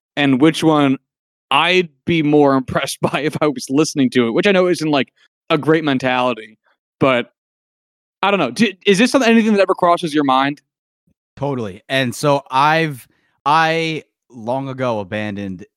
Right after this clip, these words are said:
Speaker 2: the, the hope of trying to sound musically gymnastic. Like, <laughs> um, I,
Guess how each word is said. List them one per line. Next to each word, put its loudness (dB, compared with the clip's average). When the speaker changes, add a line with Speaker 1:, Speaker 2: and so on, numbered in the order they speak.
Speaker 2:
the, -14
the -18
hope -16
of -20
trying -10
to -12
sound -10
musically -10
gymnastic. -16
Like, -18
<laughs> -20
um, -8
I, -4